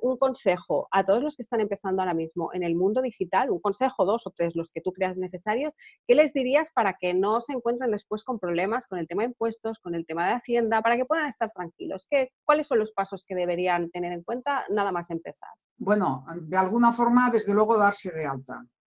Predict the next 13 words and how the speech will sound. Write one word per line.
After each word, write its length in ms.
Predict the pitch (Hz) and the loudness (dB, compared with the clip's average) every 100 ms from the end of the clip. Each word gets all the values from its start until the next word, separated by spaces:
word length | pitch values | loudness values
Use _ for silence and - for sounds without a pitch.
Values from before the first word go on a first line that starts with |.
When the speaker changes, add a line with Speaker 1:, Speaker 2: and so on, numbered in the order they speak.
| _ - | _ -10
Speaker 2:
¿Mm? 120 | 269 | -8
Speaker 1:
Eso 40 | 208 | -6
es 120 | - | -4
lo 120 | 240 | -2
primero, 420 | 165 156 147 143 | -2 -2 -2 -6
claro. 340 | 147 147 147 - - | -8 -10 -10 -14 -8
Speaker 2:
Eso 240 | 202 220 | -4 0
es 60 | 214 | 0
lo 160 | 180 | 0
primero. 600 | 151 151 156 143 127 135 _ _ _ - | -2 -6 -4 -4 -6 -8 _ _ _ -4
En 120 | 196 | 2
segundo 360 | 220 226 247 | 4 6 8
lugar, 520 | 269 269 269 285 311 | 6 6 8 8 6